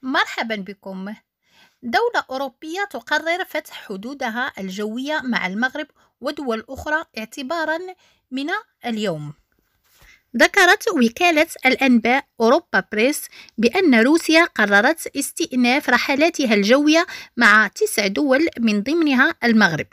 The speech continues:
وذلك بعد تحسن مؤشرات وباء كورونا بهذه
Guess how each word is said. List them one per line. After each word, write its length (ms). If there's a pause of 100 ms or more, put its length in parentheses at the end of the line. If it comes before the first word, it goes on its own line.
(440)
وذلك 580
بعد 260
تحسن 500
مؤشرات 760
وباء 380
كورونا 540
بهذه 600